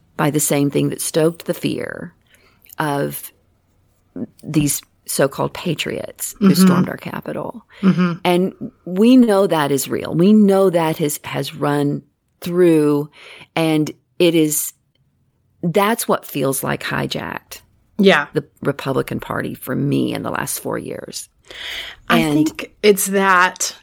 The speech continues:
Speaker 2: And then I think it is, and this is personal opinion, but I think the move away from facts, the
Speaker 1: Yeah.
Speaker 2: move away from, and, and the mistrust of the media, which I understand,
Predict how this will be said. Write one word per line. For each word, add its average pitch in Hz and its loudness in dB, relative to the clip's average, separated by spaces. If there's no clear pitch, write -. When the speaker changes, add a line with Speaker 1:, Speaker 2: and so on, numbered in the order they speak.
Speaker 2:
And 202 4
then 202 6
I 190 4
think 190 2
it 185 6
is, 175 6
and 202 6
this 190 2
is 190 0
personal 190 0
opinion, 175 0
but 190 2
I 196 0
think 190 0
the 202 4
move 202 8
away 190 6
from 202 2
facts, - -4
the 202 4
Speaker 1:
Yeah. 190 8
Speaker 2:
move 202 6
away 202 6
from, 180 0
and, 180 -2
and 196 4
the 196 6
mistrust 214 2
of 214 -2
the 226 4
media, 190 6
which 185 0
I 208 4
understand, 160 0